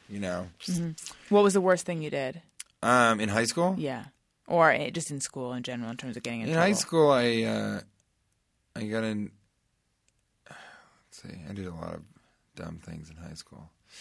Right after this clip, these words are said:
Speaker 1: I got in trouble for drinking at the prom when we were elected. The first thing that we did was everybody went to the prom of, we're all juniors, of the
Speaker 2: Mm-hmm.
Speaker 1: seniors to study the prom, 'cause that's a big thing in high school,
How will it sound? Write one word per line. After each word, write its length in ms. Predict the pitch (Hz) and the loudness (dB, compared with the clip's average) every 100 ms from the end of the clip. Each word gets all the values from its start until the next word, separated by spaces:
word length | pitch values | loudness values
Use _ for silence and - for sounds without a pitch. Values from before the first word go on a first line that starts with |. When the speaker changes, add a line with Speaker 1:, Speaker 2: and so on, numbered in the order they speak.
| - - - | -20 -14 -2
Speaker 1:
I 80 | |
got 100 | 170 180 | 2 4
in 60 | |
trouble 240 | 147 151 123 | 6 6 6
for 140 | 120 | 2
drinking 760 | 104 123 139 160 151 156 143 92 | 2 2 4 4 4 4 2 0
at 200 | 117 - | -2 -2
the 80 | |
prom 840 | 101 - 131 127 120 113 110 101 95 | -10 -4 2 4 4 2 0 -4 -8
when 180 | 101 123 | -4 -2
we 100 | 127 | 0
were 80 | 127 | 0
elected. 720 | 120 117 113 - 98 92 92 _ | 2 2 0 -2 -4 -4 -10 _
The 80 | 95 | -18
first 440 | 92 - 131 120 - | -12 2 2 2 0
thing 200 | 147 135 | -2 0
that 100 | 131 | 0
we 80 | |
did 400 | 123 113 107 92 90 _ _ - - - - - | 2 4 2 0 -8 _ _ -20 -20 -20 -20 -12
was 120 | 95 | -2
everybody 320 | 113 117 120 117 | 2 2 2 0
went 280 | 110 117 | 0 -2
to 60 | 107 | -2
the 120 | 107 | -6
prom 580 | 92 - 127 120 117 110 | -6 -2 2 4 4 0
of, 300 | - 107 98 | -2 -4 0
we're 120 | 113 | 4
all 120 | 113 104 | 4 4
juniors, 520 | 101 107 101 95 95 | 0 -2 -2 -4 -6
of 220 | - 104 | -6 -2
the 60 | 180 | 2
Speaker 2:
Mm-hmm. 100 | 170 | 2
Speaker 1:
seniors 580 | 160 156 123 110 98 - - - - - | 2 2 2 -2 -4 -10 -18 -20 -20 -10
to 100 | 104 | -2
study 420 | - - 127 127 | 0 4 4 4
the 120 | 117 | 2
prom, 380 | 101 139 127 117 | 4 6 6 6
'cause 120 | 107 | 2
that's 180 | 120 120 | -2 -2
a 40 | |
big 160 | 117 131 | 0 0
thing 120 | 135 | 2
in 80 | 151 | 6
high 140 | 156 | 6
school, 400 | 147 - 123 107 | 4 2 0 0